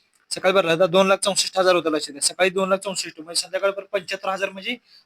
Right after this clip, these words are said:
जवळपास दहा हजार पर्यंत या ठिकाणी फॉर्म संख्या वाढली दिवसभरात बघा. किती? दोन लाख चौसष्ट हजार एवढं लक-,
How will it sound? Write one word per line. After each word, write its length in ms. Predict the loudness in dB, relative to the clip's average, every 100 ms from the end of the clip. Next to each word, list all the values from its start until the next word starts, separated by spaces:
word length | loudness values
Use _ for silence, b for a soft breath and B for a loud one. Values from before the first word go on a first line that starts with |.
| -6
जवळपास 340 | -2 0 0
दहा 160 | 0 0
हजार 180 | 2 2
पर्यंत 260 | 0 -6 -6
या 60 |
ठिकाणी 200 | -8 -10 0
फॉर्म 180 | 0 2
संख्या 260 | -2 4
वाढली 200 | 4 4
दिवसभरात 420 | 0 0 0 -6 -6
बघा. 120 | -12 _ _ b b b b _ -6
किती? 120 | 0
दोन 180 | 2 2
लाख 100 | 2
चौसष्ट 380 | 2 0 -4
हजार 160 | 0 4
एवढं 220 | 6 4
लक-, 220 | 2 2